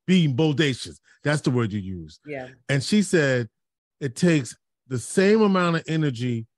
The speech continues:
Speaker 1: for a dream that's this little, for a <laughs> dream that's this big. In other words, it's the same energy. So you might as well, in
Speaker 2: That's
Speaker 1: your
Speaker 2: right.
Speaker 1: words, be bodacious. In her words,
Speaker 2: Yes, yeah.
Speaker 1: being bigger. And,
Speaker 2: I
Speaker 1: and
Speaker 2: have
Speaker 1: be
Speaker 2: something called Bo, Mo, and No.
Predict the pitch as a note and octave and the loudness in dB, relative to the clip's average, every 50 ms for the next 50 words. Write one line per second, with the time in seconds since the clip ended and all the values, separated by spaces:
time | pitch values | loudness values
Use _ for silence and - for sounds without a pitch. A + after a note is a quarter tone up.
0 | _ _ _ _ _ _ - A#2+ A2+ A#2 A2 A#2 - - A#2 A2 G#2 B2+ D3 D3+ | _ _ _ _ _ _ -4 -4 -2 -2 -4 -6 -8 -10 -10 -6 -2 0 2 2
1 | C#3+ C3+ B2 A2 F#2+ B2 B2 E3+ A3+ B3 A3 - A3+ A#3+ B3+ B3 B3 B3 A#3+ A#3 | 2 2 0 -2 -4 -2 0 0 0 0 -2 -4 -4 -2 -2 0 0 -2 -2 -4
2 | G#3+ - _ _ _ _ _ _ _ _ _ _ - D#3+ D#3 D3 C#3+ B2 - - | -8 -12 _ _ _ _ _ _ _ _ _ _ -6 -4 -2 -2 -2 -4 -4 -4
3 | D#3 G3+ F3+ F#3 D#3+ B2 F3+ E3+ E3 C#3 - _ - - _ _ - - F3+ F3 | -4 -2 -2 -2 -2 -2 -2 -2 -4 -4 -8 _ -20 -20 _ _ -8 -6 -6 -4
4 | D#3+ C#3 A2+ - D3 E3 E3 C#3 B2 A#2+ B2 E3 D#3+ C#3+ A#2+ G#2+ - D3 C3 - | -6 -8 -6 -2 0 0 0 -2 -4 -8 -8 -6 -4 -4 -6 -8 -10 -16 -20 -10
5 | - E3+ G#3+ A#3 A3+ G#3+ G3 F#3 F3+ E3+ - _ - A3+ A#3 - - A3 G#3+ F3 | -4 -2 0 0 2 2 2 0 0 -2 -4 _ -4 -4 -4 -4 -4 -8 -8 -6
6 | - A#3 G#3 G3+ F#3+ F#3 - F3+ A3 A#3 G#3+ F3 E3+ D#3 C3 - _ _ _ - | -4 -4 -4 -4 -4 -6 -8 -8 -6 -6 -6 -6 -6 -6 -8 -8 _ _ _ -6
7 | - F#3+ F#3+ F#3 F3 F3 F#3+ F#3+ F#3+ F#3+ F#3+ D3+ D#3 E3 E3+ E3 D#3 C#3+ - _ | -4 -2 -2 -2 -2 -4 -4 -4 -4 -6 -6 -6 -6 -6 -6 -6 -6 -8 -10 _
8 | _ _ _ _ _ _ _ _ - D3+ D3 D3+ E3+ G3+ A3+ A3+ G3+ E3+ D#3+ D3 | _ _ _ _ _ _ _ _ -10 -6 -4 0 2 2 2 2 2 2 0 0
9 | C#3 C#3 A#2+ G#2+ G#2+ G#2+ F#3 G3+ E3+ D3 E3+ D#3+ D3 B2+ F3+ F3+ E3 C#3+ - C#3+ | 0 -2 -6 -8 -6 -4 -2 -2 0 -2 -2 -2 -2 -2 -2 -2 -2 -4 -4 -8
10 | A#2 - B2+ C3 C#3 F3 G3+ G3 E3+ D#3 C#3+ C3+ C3 B2+ B2+ B2 B2 - _ _ | -8 -8 -6 -6 -4 -4 -4 -4 -4 -6 -6 -6 -8 -8 -10 -14 -16 -20 _ _
11 | _ E3+ E3 D3 D3 D3 C#3+ C3 A2 C#3+ D#3+ E3 C#3 C#3 B2+ A#2 G2 - _ _ | _ -6 -4 -2 -2 -2 -2 -4 -4 -4 -4 -4 -4 -4 -6 -8 -10 -14 _ _
12 | - - _ _ _ B2 B2+ B2+ A#2 G3 B3 C4+ C4 C#4+ C#4+ C4+ C4 - C#4 C4 | -20 -20 _ _ _ -8 -8 -6 -6 -4 -2 -2 0 2 2 0 0 -2 -4 -4
13 | B3+ B3+ B3 B3 A#3 A3 G3+ F#3 E3 D3+ F#3+ G3 G3+ G#3+ A3 A3+ A3+ G#3+ G3 G3 | -4 -4 -6 -4 -2 -2 -2 -2 -4 -6 -4 -4 -2 -2 -4 -4 -6 -6 -6 -6
14 | G3 G3 G3 F#3 F3 E3+ E3 E3 E3+ E3 D3+ C3 G#2+ F2 - | -6 -4 -6 -6 -6 -8 -8 -8 -8 -6 -6 -8 -8 -12 -18